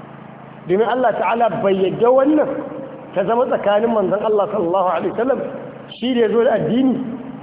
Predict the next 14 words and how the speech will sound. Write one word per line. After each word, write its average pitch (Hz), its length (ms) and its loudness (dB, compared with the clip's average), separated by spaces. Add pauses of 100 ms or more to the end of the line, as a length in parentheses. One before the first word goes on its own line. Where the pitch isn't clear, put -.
da 175 80 4
wa'annan 220 380 2
kafirai 214 300 0
da 196 100 -2
suke - 140 -6
a 175 100 -2
zamanin 165 340 -2
sa. 139 80 -10 (1080)
Idan 240 200 2
har 302 120 2
wannan 247 340 4
bai 214 180 2
zama 180 200 2
ba, 180 140 2